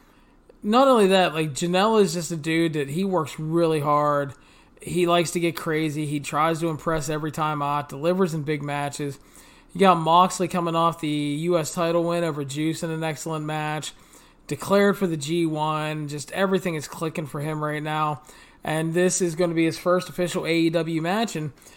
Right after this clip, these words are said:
you have to think that he's going into this match like he did going into the Juice match. He wants to have another fucking banger, wants to show that J-, Jon Moxley is far from what Dean Ambrose was.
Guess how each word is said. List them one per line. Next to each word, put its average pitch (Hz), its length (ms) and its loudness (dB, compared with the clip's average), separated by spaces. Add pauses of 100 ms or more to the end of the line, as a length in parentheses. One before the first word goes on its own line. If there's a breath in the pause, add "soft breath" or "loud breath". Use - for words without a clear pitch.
(240 soft breath)
you 165 120 2
have 233 180 4
to 202 80 -4
think 247 240 2
that 196 100 0
he's 185 140 0
going 185 300 4
into 202 180 0
this 160 240 -4
match 160 300 -2
like 160 160 -2
he 165 100 -4
did 160 220 -2
going 170 260 2
into 170 220 -2
the 156 160 -4
Juice 175 340 -2
match. 139 300 -4
He 156 80 -2
wants 170 260 -4
to 160 80 -4
have 160 160 0
another 151 300 -4
fucking 165 340 -2
banger, 175 500 0 (600 soft breath)
wants 156 320 -2
to 156 60 -4
show 165 320 2
that 147 260 -4
J-, 143 240 -10
Jon 160 340 0
Moxley 170 540 0
is 156 160 -2
far 160 400 0
from 170 160 -6
what 165 180 -2
Dean 180 220 0
Ambrose 151 500 -2
was. 151 460 -2